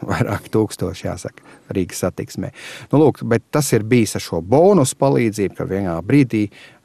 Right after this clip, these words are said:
teiksim, viņi saņem vēl kaut ko papildus, un tad cilvēkiem bieži vien, kuriem tā alga nav tik liela, viņi labprāt neskatās uz to, kura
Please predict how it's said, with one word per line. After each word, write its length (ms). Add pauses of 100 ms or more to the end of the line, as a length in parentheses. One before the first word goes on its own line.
teiksim, 300
viņi 160
saņem 400
vēl 160
kaut 220
ko 100
papildus, 800
un 160
tad 160
cilvēkiem 560
bieži 380
vien, 100
kuriem 320
tā 80
alga 240
nav 160
tik 160
liela, 320
viņi 160
labprāt 640 (640)
neskatās 640
uz 80
to, 160
kura 320